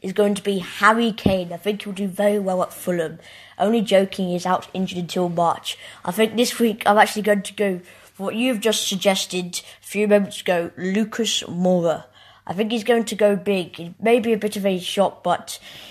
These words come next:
if you are correct, I'm not sure if you, if, um, that's hundred percent true that he's playing up front.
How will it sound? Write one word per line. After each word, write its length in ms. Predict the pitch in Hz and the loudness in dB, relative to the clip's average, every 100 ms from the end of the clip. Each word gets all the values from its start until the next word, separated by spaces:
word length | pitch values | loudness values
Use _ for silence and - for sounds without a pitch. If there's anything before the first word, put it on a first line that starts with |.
| - | -8
if 180 | 220 214 | -6 -4
you 160 | 240 233 | 2 4
are 180 | 220 | 4
correct, 440 | 226 214 214 - - | 0 -2 0 -2 -6
I'm 120 | 202 | -6
not 140 | 226 | -4
sure 260 | 220 214 208 | -4 -4 -2
if 160 | 196 185 | -4 -6
you, 300 | 190 180 165 - - _ _ | -6 -6 -10 -18 -20 _ _
if, 260 | - 180 - | -6 -6 -2
um, 380 | 180 175 165 170 - - - | 0 0 -4 -10 -16 -14 -6
that's 200 | 175 - | -4 0
hundred 200 | 190 180 | -2 0
percent 300 | - 185 - | -2 -2 -4
true 240 | - 202 | 0 2
that 100 | 175 | 2
he's 120 | 160 | -2
playing 320 | - 180 170 | -2 -2 -2
up 120 | 170 - | -2 -6
front. 520 | - 165 135 - | -2 -2 -2 -12